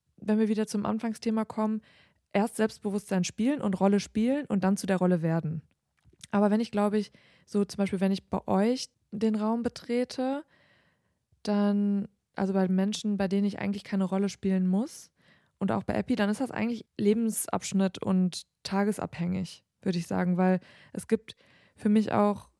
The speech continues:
Tage, an denen ich irgendwie gestresst und traurig vielleicht bin und dann merkt man mir das auch an und das bei dir auch so, Annika? Also du bist schon mit dem strahlendsten Lächeln in den Raum gekommen, aber du bist auch schon mit einer Panikattacke in, in den Raum gekommen?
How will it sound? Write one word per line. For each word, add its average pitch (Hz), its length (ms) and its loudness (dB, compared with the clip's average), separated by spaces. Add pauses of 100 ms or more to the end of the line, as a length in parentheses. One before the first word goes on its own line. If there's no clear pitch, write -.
(220)
Tage, 208 340 -2
an 202 140 2
denen 196 200 2
ich 185 120 -4
irgendwie 196 220 -4
gestresst 202 580 -4
und 196 260 -4 (440)
traurig 214 460 -2
vielleicht 262 340 -4
bin 262 220 -2
und 202 120 0
dann 185 200 0 (280)
merkt 202 380 0
man 240 160 -4
mir 240 100 0
das 202 160 -2
auch 185 140 -2
an 220 220 0 (200)
und 196 160 2
das 185 220 0
bei 196 160 0
dir 180 240 0
auch - 320 -2 (220)
so, 247 260 -2
Annika? 269 420 -2
Also 202 160 2
du 208 60 2
bist 202 160 0
schon 208 160 2
mit 185 100 0
dem 190 100 0
strahlendsten 202 520 0
Lächeln 214 280 2
in 233 80 0
den 214 60 -4
Raum 233 160 0
gekommen, 226 300 -2
aber 196 100 4
du 185 60 2
bist 196 160 2
auch - 80 2
schon 190 380 0 (500)
mit 190 100 0
einer 190 100 6
Panikattacke 233 640 2
in, 254 180 -4
in - 120 -6
den 247 120 0
Raum 240 180 -2
gekommen? 262 320 -4